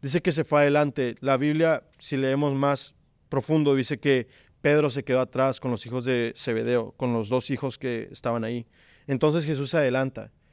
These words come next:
Jesús dice, "Tengo que entrar y tengo que hablar con el Padre uno a uno, porque lo que le voy a pedir es algo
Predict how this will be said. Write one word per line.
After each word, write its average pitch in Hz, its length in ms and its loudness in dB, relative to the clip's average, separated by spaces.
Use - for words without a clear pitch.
Jesús 139 220 -2
dice, 127 100 -4
"Tengo 147 180 2
que 165 100 0
entrar 151 360 2
y 139 40 0
tengo 135 200 -4
que 147 80 -4
hablar 135 180 0
con 135 140 -2
el 120 80 -6
Padre 123 420 -2
uno 139 320 0
a 127 40 4
uno, 127 320 0
porque 127 300 -6
lo 120 140 -2
que 123 80 -4
le 120 60 0
voy 127 120 2
a 143 80 -2
pedir 135 320 0
es 127 160 -4
algo 131 380 -2